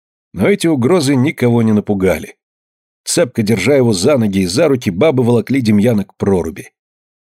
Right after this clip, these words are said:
Он понял, что единственная надежда — это Анна.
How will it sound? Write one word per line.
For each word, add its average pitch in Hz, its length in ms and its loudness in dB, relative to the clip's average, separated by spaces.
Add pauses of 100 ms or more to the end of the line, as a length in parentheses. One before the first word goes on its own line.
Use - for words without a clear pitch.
(160)
Он 104 200 0
понял, 147 300 0
что - 200 -4
единственная 123 800 0
надежда — 110 500 0 (100)
это 117 340 -4
Анна. 76 440 -6